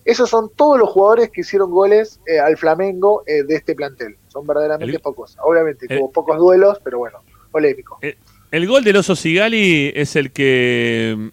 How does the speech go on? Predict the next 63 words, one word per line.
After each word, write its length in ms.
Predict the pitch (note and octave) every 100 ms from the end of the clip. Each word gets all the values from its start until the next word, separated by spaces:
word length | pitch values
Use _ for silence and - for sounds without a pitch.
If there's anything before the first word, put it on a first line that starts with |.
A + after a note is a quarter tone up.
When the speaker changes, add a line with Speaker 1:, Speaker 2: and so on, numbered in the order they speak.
| -
Speaker 2:
el 100 | B2
que 220 | - C3
es 180 | C3 -
en 400 | B2+ A#2+ A#2 A#2
Brasil, 360 | A#2 D3 A#3+ C#3+
¿no? 240 | C#3+ A#3+
En 60 | F3+
el 80 | C3+
empate 340 | C3 G3 D3
uno 120 | C#3+
a 40 | F#3
uno. 200 | F#3 B2
Speaker 1:
Exactamente, 760 | G#3 G3+ F3+ E3 D#3+ C#3 C3+ -
Speaker 2:
El, 80 | D#3+
el 300 | C3+ A3 D3
tiro 180 | F#3 G3
libre, 200 | G#3 G#3
Speaker 1:
exactamente. 200 | C3 -
Speaker 2:
el 160 | D3+ D#3
tiro 180 | G#3+ G#3
libre 180 | G#3+ G3
de 60 |
casi 280 | F3+ G3+ G3+
la 80 | E3+
mitad 220 | E3+ G3+
de 60 | G3
la 140 | F3
cancha 300 | G3+ F#3+ F#3
de 80 | E3
Lisandro 320 | E3 F3+ F3
López 320 | G3 A3+ A3
y, 640 | E3+ C#3+ C3+ B2+ B2+ B2+ C3+
y 20 |
Sigali, 480 | C3+ C#3+ D#3+ C3 G2+ _ -
¿no? 200 | D3 G#3
Para 140 | E3+ D3+
el 60 |
Speaker 1:
Y 40 | F3+
Speaker 2:
gol. 100 | F3
Speaker 1:
que 40 |
se 140 | - E3
metió, 320 | D#3+ D#3+ F3+ E3 -
exactamente, 1120 | E3 D3+ F#3+ F#3+ F3 D#3 D3 B2+ A#2+ A#2+ D3+
es-, 140 | D3 -
Speaker 2:
Y 80 | F3
Fertoli 440 | F3+ E4+ - A3
le 100 | G#3+
hace 180 | G#3+ G#3+
Speaker 1:
exactamente. 100 | A3
Speaker 2:
dos, 100 | C#4 A3
pero 160 | F#3+
uno 100 | A#3
le 80 | G#3
hace 140 | F3
con 140 | E3+ D#3
Talleres, 380 | D3 A3+ F#3+ B2
no 100 | C3
le 80 |
hace 220 | E3+ - B2
con 160 | A#2+
los, 200 | B2 A#2+
con 140 | A#2 A2+
Racing. 340 | A2 - F#2+